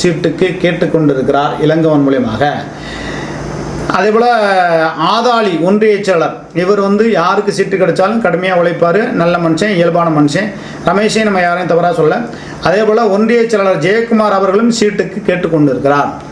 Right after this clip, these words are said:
சந்திரமோகன் அவர்களுக்கு சீட்டு கிடைத்தால் நிச்சயமாக கதிரவன் அவர்களை வீழ்த்துவதற்கான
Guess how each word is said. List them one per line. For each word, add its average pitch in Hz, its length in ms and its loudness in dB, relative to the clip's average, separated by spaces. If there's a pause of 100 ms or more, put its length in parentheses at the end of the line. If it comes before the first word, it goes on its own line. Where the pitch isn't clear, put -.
(180)
சந்திரமோகன் 214 680 2
அவர்களுக்கு 208 360 2
சீட்டு 208 360 0
கிடைத்தால் 226 680 0
நிச்சயமாக 196 720 0 (880)
கதிரவன் 226 380 2
அவர்களை 214 320 2
வீழ்த்துவதற்கான 208 600 0